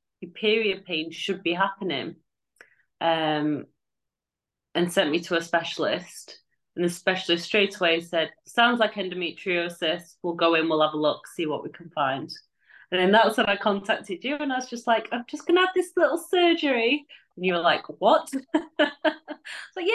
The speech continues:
I'll be fine." Um, and then when they went in and they had a look, and they found it on my ovaries, my uterus, and the ligaments that go down into your hips.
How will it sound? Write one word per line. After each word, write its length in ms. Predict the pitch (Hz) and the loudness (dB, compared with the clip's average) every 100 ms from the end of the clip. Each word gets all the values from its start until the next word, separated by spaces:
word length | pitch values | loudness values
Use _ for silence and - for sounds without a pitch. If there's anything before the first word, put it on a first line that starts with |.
| 508 | 4
I'll 80 | 480 | 4
be 160 | 427 427 | 2 -2
fine." 560 | 339 330 339 339 311 240 - - - - _ | -2 0 -2 -4 -6 -8 -14 -20 -20 -20 _
Um, 640 | 185 190 185 180 180 170 - _ _ _ _ - | -2 0 -2 -4 -6 -8 -10 _ _ _ _ -6
and 160 | 190 | -2
then 160 | 185 175 | 0 0
when 140 | 180 | 0
they 120 | 185 175 | 0 0
went 300 | 175 180 - | 0 -2 -6
in 140 | 208 | -6
and 120 | 226 | -2
they 80 | 185 | 0
had 140 | 170 | 0
a 60 | 156 | -2
look, 320 | 160 208 254 - _ | 0 0 -2 -10 _
and 120 | 175 175 | -6 -4
they 140 | 170 | -2
found 400 | 170 160 160 165 | 0 0 0 0
it 180 | 156 - - _ _ _ _ _ _ - | 0 0 -6 _ _ _ _ _ _ -12
on 120 | 151 | -2
my 320 | 151 143 135 - | 0 2 0 0
ovaries, 840 | 190 214 220 226 233 247 240 - _ _ _ - | 2 4 2 0 0 -2 -6 -20 _ _ _ -6
my 120 | 185 | -2
uterus, 580 | 190 190 190 165 170 - | 0 0 0 -2 -2 -2
and 220 | 156 175 170 | -2 0 0
the 80 | |
ligaments 680 | 160 160 165 160 151 - - | -2 -4 -4 -4 -4 -8 -8
that 140 | 160 - | -6 0
go 340 | 160 151 156 - - | 2 2 -2 -14 -2
down 280 | 170 151 | 2 2
into 240 | 151 - 151 | 0 -6 -6
your 100 | 151 | -6
hips. 540 | 147 - - - - | -6 -8 -12 -18 -20